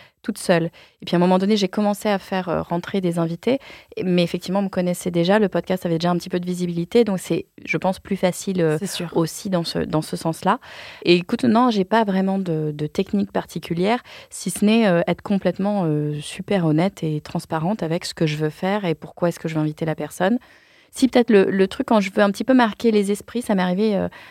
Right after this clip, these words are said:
Speaker 1: de, de faire ça. Quand, euh, je pense que ça va être un petit peu difficile peut-être d'avoir l'attention de la personne, si je la connais pas du tout, je lui envoie un email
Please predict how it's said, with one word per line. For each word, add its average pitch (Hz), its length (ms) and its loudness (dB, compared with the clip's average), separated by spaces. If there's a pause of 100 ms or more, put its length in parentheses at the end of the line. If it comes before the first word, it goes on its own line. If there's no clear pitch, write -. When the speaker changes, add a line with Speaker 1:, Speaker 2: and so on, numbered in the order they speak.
(120)
Speaker 1:
de, 165 160 2
de 180 140 0
faire 185 240 -2
ça. 208 240 -2 (140)
Quand, 180 320 0
euh, 170 140 8
je - 100 -10
pense 220 180 4
que 185 200 2
ça 185 120 -2
va 180 80 4
être 175 100 0
un 175 60 2
petit 196 140 -6
peu 214 120 -2
difficile 185 400 -4
peut-être 185 300 0
d'avoir 170 300 0
l'attention 190 640 0 (420)
de 165 120 2
la 165 100 6
personne, 190 600 2 (260)
si - 160 -6
je 160 60 0
la 160 80 4
connais 170 240 0
pas 180 100 2
du 170 100 -4
tout, 233 300 -2
je 185 160 -2
lui 185 80 2
envoie 196 320 2
un 190 160 2
email 202 380 2